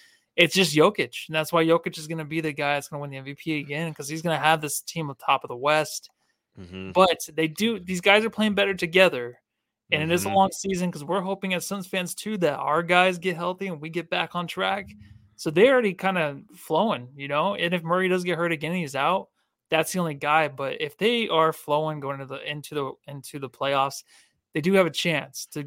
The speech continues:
Speaker 1: pull some upsets, but I just don't see it until it happens. They're just like one of those teams, kinda like the Mavericks, you know what I mean? Like,
Speaker 2: Mm-hmm.
Speaker 1: the way we went into the last playoff series with the Mavericks, like, no, there's no way they're gonna win.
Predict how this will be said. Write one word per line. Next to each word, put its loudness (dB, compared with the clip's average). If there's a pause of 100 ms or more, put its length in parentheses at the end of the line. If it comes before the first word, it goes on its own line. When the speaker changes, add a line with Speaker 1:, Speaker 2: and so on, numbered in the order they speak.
(140)
Speaker 1:
pull -2
some -2
upsets, -2
but -8
I 0
just -8
don't 2
see -2
it 0
until -6
it -4
happens. -4
They're -8
just -6
like 0
one 0
of 2
those -4
teams, -4
kinda -2
like -2
the 2
Mavericks, -2
you -8
know -6
what -6
I -8
mean? -6
Like, -4 (160)
Speaker 2:
Mm-hmm. -6 (180)
Speaker 1:
the -2
way 6
we 4
went 0
into -4
the -4
last 4
playoff 2
series -2
with -10
the -6
Mavericks, -4
like, -6
no, -4
there's -6
no -2
way -2
they're -6
gonna -10
win. -16